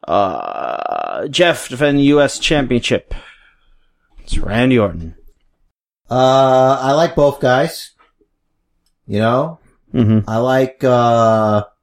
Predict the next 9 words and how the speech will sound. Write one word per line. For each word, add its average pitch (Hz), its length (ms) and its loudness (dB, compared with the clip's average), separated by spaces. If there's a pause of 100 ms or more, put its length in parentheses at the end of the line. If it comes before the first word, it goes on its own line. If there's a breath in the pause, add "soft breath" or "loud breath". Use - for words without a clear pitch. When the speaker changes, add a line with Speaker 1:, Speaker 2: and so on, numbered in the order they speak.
(1040)
Speaker 2:
I - 60 -8
like 147 220 -2
Jeff 160 160 -4
Hardy's 151 300 -2
chances. - 580 -6 (1120)
I - 60 -8
like 120 180 -2
Jeff 123 180 -2
Hardy. 87 380 -4